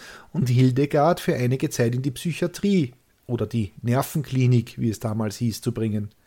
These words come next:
Doch die neunundvierzigjährige lehnte das entschieden ab. Sie sträubte sich nach Kräften, und niemals würde sie es zulassen,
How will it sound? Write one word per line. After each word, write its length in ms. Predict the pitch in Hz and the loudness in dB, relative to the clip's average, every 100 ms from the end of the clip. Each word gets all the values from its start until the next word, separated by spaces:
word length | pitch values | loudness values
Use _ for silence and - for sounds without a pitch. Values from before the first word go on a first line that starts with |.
| _ _ - - - _ | _ _ -20 -20 -20 _
Doch 160 | - 151 | 0 2
die 100 | 180 | 2
neunundvierzigjährige 1400 | 156 135 123 143 131 123 117 117 - - 120 123 120 127 | 4 4 4 2 2 0 2 2 0 -2 2 4 4 2
lehnte 460 | 110 117 127 147 | 4 2 2 -2
das 180 | - - | -4 -6
entschieden 580 | - 110 - 139 131 - | -6 -6 -6 -6 -6 -6
ab. 320 | 110 - - _ _ _ _ _ | -8 -10 -18 _ _ _ _ _
Sie 200 | - 156 | -6 -4
sträubte 400 | - 160 160 165 | 2 2 2 0
sich 200 | 160 160 | -6 -6
nach 200 | 160 - | -6 -4
Kräften, 500 | - 175 - - 160 | 0 0 0 -4 -2
und 220 | 131 143 | -2 0
niemals 800 | 151 202 233 151 143 147 120 - | 2 4 2 0 0 0 0 2
würde 160 | 135 127 | 2 2
sie 140 | 131 | 0
es 120 | 117 | -2
zulassen, 680 | - 180 151 117 - 147 | 0 0 2 0 -2 -4